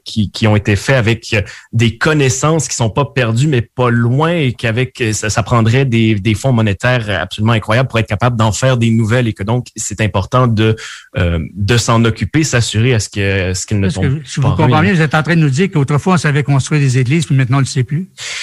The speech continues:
Speaker 1: Ben, c'est, c'est, euh, et là, je rapporte encore une fois les, les, les propos du, du, euh,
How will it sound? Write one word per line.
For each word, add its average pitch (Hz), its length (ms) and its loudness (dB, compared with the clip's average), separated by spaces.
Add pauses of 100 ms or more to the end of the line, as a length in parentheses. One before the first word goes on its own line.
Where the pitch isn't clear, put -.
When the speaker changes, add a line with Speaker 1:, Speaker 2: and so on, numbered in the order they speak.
(120)
Speaker 1:
Ben, 151 220 0
c'est, 175 200 0
c'est, 208 600 0
euh, 135 160 2
et 139 80 0
là, 160 160 2
je 127 120 0
rapporte 123 480 -2
encore 117 280 -2
une 110 80 -2
fois 147 200 -2
les, 120 200 0
les, 123 160 0
les 131 140 0
propos 151 520 0
du, 123 420 -2
du, 113 500 -2
euh, 95 80 -4